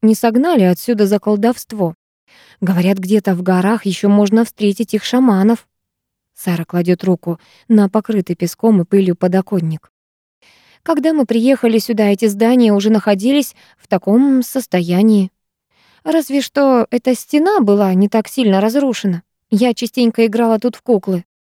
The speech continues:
Я оглядываюсь, пытаясь представить, как выглядел этот дом, когда его стены были в порядке, а из печной трубы шел дым.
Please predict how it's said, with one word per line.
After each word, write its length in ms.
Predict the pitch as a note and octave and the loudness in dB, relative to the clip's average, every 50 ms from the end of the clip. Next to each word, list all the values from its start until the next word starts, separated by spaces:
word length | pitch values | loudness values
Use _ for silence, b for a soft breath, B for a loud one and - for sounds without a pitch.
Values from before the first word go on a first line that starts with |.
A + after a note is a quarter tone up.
| _ _ _ _ _ _ _ _ _ - B3 | _ _ _ _ _ _ _ _ _ -2 0
Я 200 | A3 A3 G3+ F#3+ | 2 2 2 2
оглядываюсь, 760 | F#3 F#3 G3+ C#4 D4+ C4 C4+ A#3 B3 A#3+ A3+ G#3 - - - | 0 0 0 0 0 -2 -2 -2 0 0 0 0 -4 -8 -4
пытаясь 520 | _ G#3 F#3+ - G#3+ G3+ G3+ G3 F3+ - - | _ -4 -2 0 0 0 0 0 -2 -4 -4
представить, 720 | - G#3+ A3 - - - - A#3 A3 G#3 F#3+ F#3+ F3 - | -2 -2 -2 -2 -6 -4 -2 0 0 0 0 -2 -4 -4
как 260 | - - F#3+ F#3+ - | -2 0 0 0 0
выглядел 560 | - G3 A3+ C#4 A3+ A3 G#3+ G3 F#3+ G3+ G#3+ - | 0 0 0 0 0 0 -2 0 2 0 0 2
этот 400 | A3 G3 F#3 - F#3+ F#3+ F#3+ F#3 | -2 -2 0 0 -2 -2 -2 0
дом, 360 | G3+ C4+ D#4+ F4+ E4+ C#4 G3+ | 0 2 2 2 2 0 0
когда 280 | - F3+ E3+ E3+ F3 F3 | 0 -2 -2 0 0 0
его 180 | F3 E3+ F3+ F#3 | 0 2 0 -2
стены 360 | - - - C#4+ C4+ A#3 F#3+ | -2 -2 -4 0 0 0 2
были 200 | F#3 G#3 G#3 G#3 | 2 0 0 0
в 80 | F#3 | -2
порядке, 600 | - - A3 A3+ A3 F#3+ F3 E3+ - _ - F3+ | -2 -2 0 0 0 0 -2 -2 -6 _ -4 -2
а 100 | F3 E3+ | 0 0
из 120 | E3+ D#3+ - | 0 -2 -2
печной 420 | - G3+ F3+ - - G#3 F#3+ F#3+ | -6 -6 -6 -4 -2 0 0 0
трубы 300 | F#3 G3 G3+ G#3 B3+ C4+ | 0 -2 -2 -2 -2 -4
шел 280 | - - G#3+ A3 A#3 A3+ | -4 -2 0 0 0 0
дым. 360 | G#3 G#3 A3+ G3 E3+ D#3+ | 0 0 2 2 2 -2